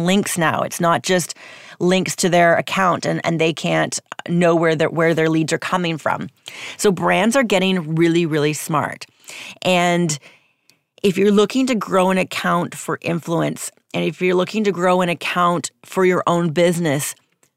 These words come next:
start authentic from the very beginning. Stay authentic from the very beginning because it will benefit you long term.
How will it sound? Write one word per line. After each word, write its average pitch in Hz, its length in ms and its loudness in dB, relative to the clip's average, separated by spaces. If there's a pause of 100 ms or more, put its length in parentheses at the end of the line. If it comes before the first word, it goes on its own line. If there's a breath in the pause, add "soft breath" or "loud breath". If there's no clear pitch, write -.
(120)
start - 920 0
authentic 202 920 0 (120)
from 202 160 0
the 202 80 2
very 196 240 4
beginning. 202 560 2 (260 loud breath)
Stay 240 720 0 (260)
authentic 226 840 0
from 202 180 0
the 202 60 2
very 208 260 2
beginning 208 560 2 (220 loud breath)
because 202 280 0
it 208 140 0
will 214 100 0
benefit 190 480 -2
you 190 280 0 (340 soft breath)
long 175 380 2
term. 165 440 -2